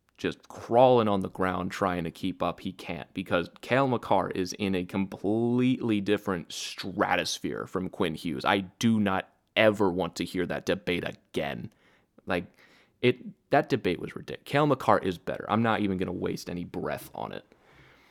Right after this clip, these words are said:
And now we've put Cale Makar, arguably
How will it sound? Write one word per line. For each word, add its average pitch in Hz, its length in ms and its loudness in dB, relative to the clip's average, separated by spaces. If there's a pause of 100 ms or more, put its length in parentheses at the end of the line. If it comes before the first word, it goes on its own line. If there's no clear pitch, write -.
(1300)
And 110 140 2
now 185 180 8
we've 170 220 4
put - 180 2
Cale 131 220 2
Makar, 98 520 0 (640)
arguably 117 920 4